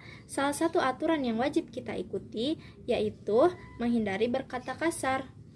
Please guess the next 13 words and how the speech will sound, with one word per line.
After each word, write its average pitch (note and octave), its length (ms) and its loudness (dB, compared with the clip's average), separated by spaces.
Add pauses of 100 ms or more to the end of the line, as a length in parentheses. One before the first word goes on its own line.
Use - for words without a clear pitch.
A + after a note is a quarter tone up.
(360)
Dirawayatkan C#4+ 800 4
dari C4 240 4
Abu C#4+ 400 2
Hurairah, A3+ 800 0
ia B3+ 240 2
berkata, A3 480 -6 (680)
Rasulullah D#4 720 6
Shallallahu C#4 640 4
Alaihi B3 240 4
Wasallam C4+ 560 0
bersabda, G#3 480 -4 (800)
"Semua C#4+ 400 2
anak B3 400 0